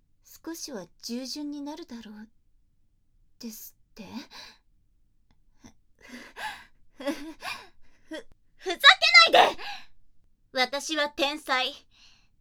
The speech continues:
天才なのよ。悪魔の魔術がすごいのは十分わかったけど、それでも、あまり甘く見ないでちょうだい。いいわ。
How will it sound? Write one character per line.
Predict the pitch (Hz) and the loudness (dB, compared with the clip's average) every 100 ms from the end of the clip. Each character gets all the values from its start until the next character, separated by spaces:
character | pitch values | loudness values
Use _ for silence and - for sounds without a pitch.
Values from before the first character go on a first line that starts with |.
| - - - - | -20 -20 -20 2
天 | 403 453 | 4 4
才 | 440 415 | 6 6
な | 415 | 6
の | 403 233 | 2 2
よ。 | 214 247 - - _ _ _ - _ - - - - _ - - _ _ - | 0 -4 -8 -20 _ _ _ -20 _ -20 -20 -20 -20 _ -20 -20 _ _ -2
悪 | 285 294 311 | 0 0 -4
魔 | 269 | -4
の | 220 196 | -4 0
魔 | 240 | 0
術 | 262 262 247 | 0 -10 -10
が | 214 | -10
す | - 233 | -10 -2
ご | 285 | -2
い | |
の | 277 226 | -2 -6
は | 190 | -8
十 | - 330 370 | -4 -2 0
分 | 339 370 | 0 0
わ | 240 226 | 0 0
か | 311 | -2
っ | |
た | - 285 | -2 -2
け | 233 | 0
ど、 | 220 254 - - - - - _ - | -2 -2 -10 -20 -20 -20 -20 _ -20
そ | - 320 285 | -14 -6 0
れ | 359 | 2
で | 415 | 2
も、 | 359 311 247 - _ _ _ _ _ _ | 0 -4 -6 -18 _ _ _ _ _ _
あ | - 240 | 0 2
ま | 254 277 | 4 4
り | 269 | 4
甘 | 247 262 285 | 4 6 2
く | 285 | 2
見 | 277 330 | -2 2
な | 320 | 2
い | 254 | 2
で | 214 | 0
ち | 233 | -2
ょ | 233 | -4
う | |
だ | 214 208 | 0 -2
い。 | 254 - - _ _ _ - _ _ _ - _ _ _ _ 311 269 - _ _ - _ _ _ _ _ | -2 -10 -20 _ _ _ -20 _ _ _ -20 _ _ _ _ -16 -16 -18 _ _ -20 _ _ _ _ _
い | 269 285 311 | 0 0 0
い | |
わ。 | 214 | -8